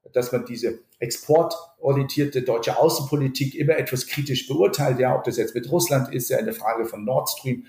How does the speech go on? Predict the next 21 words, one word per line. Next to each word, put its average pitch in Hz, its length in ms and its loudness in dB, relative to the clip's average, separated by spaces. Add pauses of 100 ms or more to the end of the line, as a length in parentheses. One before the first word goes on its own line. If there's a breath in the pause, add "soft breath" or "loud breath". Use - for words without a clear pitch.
(180 loud breath)
ob - 180 0
das, - 440 -2 (160)
äh, 113 200 4 (120)
die, 110 220 -6
äh, 113 240 -2
Wirtschaftsinteressen, 131 840 0
äh, 120 160 2 (480)
im 127 140 -18
Verhältnis 117 460 0
zu - 140 -10
China 147 400 2
sind. 123 320 -2
Ja, 113 200 0 (200 loud breath)
also - 160 -4
da 151 180 4
würde 175 160 6
man 143 160 4
eine 131 280 2
C-D-U-F 151 640 2
D 139 100 -2
P-Regierung 135 840 2